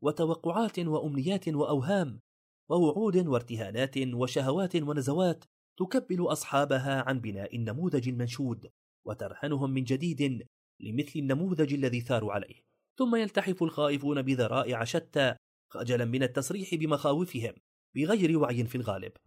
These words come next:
وقد يلتحق بالمخاوف عوائق نفسية كثيرة عن المبادرة والإقدام، وتكون النتيجة البحث عن الحلول السهلة.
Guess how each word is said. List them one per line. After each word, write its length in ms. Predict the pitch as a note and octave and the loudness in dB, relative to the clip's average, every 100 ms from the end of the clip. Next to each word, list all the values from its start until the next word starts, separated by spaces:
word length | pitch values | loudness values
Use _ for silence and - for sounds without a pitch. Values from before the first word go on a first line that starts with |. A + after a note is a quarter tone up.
| _ _ B3+ | _ _ 0
وقد 280 | C#4 A3 | 4 4
يلتحق 480 | F#3 E3+ D#3+ D#3 D#3+ | 4 2 0 0 2
بالمخاوف 680 | C#3 C3 A2 A2+ C#3+ C#3 C#3+ | 2 2 -2 0 0 2 2
عوائق 580 | A#2+ A2+ D3+ E3 C#3+ D#3 | 2 2 2 0 0 0
نفسية 600 | B2+ A#2 C#3+ D3 C#3+ C3 | -2 -2 -4 -2 -2 -2
كثيرة 460 | C3+ G3 F3+ D3 B2+ _ _ _ | -2 0 2 2 0 _ _ _
عن 200 | G#2+ C3 | -2 2
المبادرة 560 | B2+ A#2+ B2 B2 G3 F3 D3 | 2 2 2 2 2 0 0
والإقدام، 600 | B2+ - - B2 G2+ - _ _ - | -2 -2 -2 -2 -2 -6 _ _ -16
وتكون 440 | A2+ A2 C#3+ C#3 | -12 -6 -4 -2
النتيجة 580 | B2+ B2+ F#3 D#3+ D3+ D3 _ _ D3+ | -2 -2 -2 0 0 -2 _ _ 2
البحث 500 | B2+ F#2+ A#2+ - C#3 | 2 2 -4 -4 -2
عن 220 | B2+ C3 | 0 0
الحلول 500 | B2 A#2 B2 A2+ G#2 | -4 -6 -6 -4 -4
السهلة. 440 | G2+ - A#2+ - | -6 -6 -6 -8